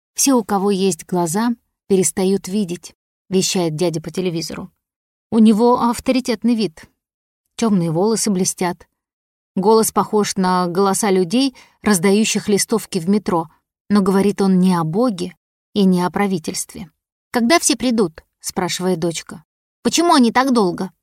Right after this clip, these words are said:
Она вытаскивает из своей комнаты кукольный домик и принимается переставлять стулья. Сложно расставить их ровно. Один всегда стоит немного криво. У неё такой серьёзный вид,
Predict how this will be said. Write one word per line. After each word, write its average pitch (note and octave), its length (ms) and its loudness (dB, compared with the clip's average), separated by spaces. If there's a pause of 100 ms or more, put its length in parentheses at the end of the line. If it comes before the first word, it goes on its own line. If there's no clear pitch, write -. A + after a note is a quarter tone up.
(440)
Она F#3+ 220 0
вытаскивает F3+ 680 -4
из F3+ 100 -2
своей F#3 260 -2
комнаты G3 460 0
кукольный F3+ 400 -4
домик A#3 360 2
и F#3+ 120 2
принимается G3 680 0
переставлять F3+ 600 -4
стулья. E3 540 -6 (600)
Сложно G#3 440 2
расставить G3+ 560 -2
их - 160 -6
ровно. E3 400 -4 (240)
Один G3+ 320 2
всегда G#3+ 340 0
стоит F#3+ 360 -2
немного G3 440 0
криво. F#3 420 -4 (460)
У F#3+ 60 -2
неё F3+ 240 2
такой F3+ 300 -4
серьёзный F#3 680 -2
вид, A3 300 -6